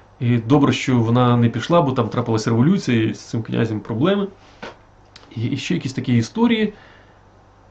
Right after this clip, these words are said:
І ці подруги сиділи з відкритими очима, слухали.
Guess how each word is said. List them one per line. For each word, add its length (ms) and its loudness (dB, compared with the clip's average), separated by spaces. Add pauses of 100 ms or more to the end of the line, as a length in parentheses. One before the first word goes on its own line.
(420)
І 140 2
ці 200 0
подруги 380 2
сиділи 440 2 (380)
з 140 -4
відкритими 480 0
очима, 440 2
слухали. 500 2